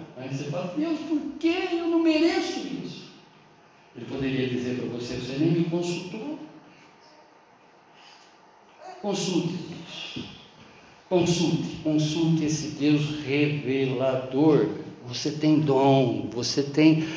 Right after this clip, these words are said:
você tem condições, né, de, de entrar no sobrenatural, de ver esse sobrenatural atuante na tua vida.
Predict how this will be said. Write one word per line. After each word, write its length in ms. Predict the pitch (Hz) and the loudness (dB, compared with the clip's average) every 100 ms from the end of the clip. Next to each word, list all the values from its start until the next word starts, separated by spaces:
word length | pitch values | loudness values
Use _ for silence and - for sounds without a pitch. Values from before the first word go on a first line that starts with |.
| - - | -10 -6
você 240 | 156 - 156 | -4 0 -2
tem 340 | - 160 160 | 2 4 4
condições, 880 | 160 156 151 - - 151 156 156 156 - - - - | 4 4 4 0 2 4 8 6 4 -6 -12 -12 0
né, 440 | 170 170 170 - - - - | 2 2 -2 -8 -14 -18 -10
de, 580 | 160 175 175 175 170 | -6 0 2 2 0
de 400 | 170 170 160 190 - | -2 -4 -4 -4 0
entrar 640 | 220 220 - 180 196 240 226 | 4 4 4 2 6 6 6
no 100 | 175 | 4
sobrenatural, 1500 | - 165 165 135 127 147 143 139 107 120 127 110 - - - _ _ _ _ _ _ _ _ _ _ _ _ _ _ _ - - - - - - - - - - - - - | 4 4 4 0 -2 -2 -2 -4 -4 -4 -4 -6 -12 -16 -20 _ _ _ _ _ _ _ _ _ _ _ _ _ _ _ -20 -20 -20 -20 -20 -20 -20 -20 -20 -20 -20 -20 -10
de 220 | 202 233 | 4 6
ver 640 | 185 175 240 277 254 180 185 | 6 10 12 12 12 12 10
esse 220 | 180 185 | 8 2
sobrenatural 960 | - 180 160 147 156 160 139 123 151 | 2 2 4 4 4 2 0 0 2
atuante 680 | 156 156 185 160 165 180 190 | 0 0 2 6 6 4 2
na 160 | 185 180 | -2 -2
tua 300 | 185 202 196 | -2 0 0
vida. 480 | 160 190 196 170 | 0 -4 -4 -6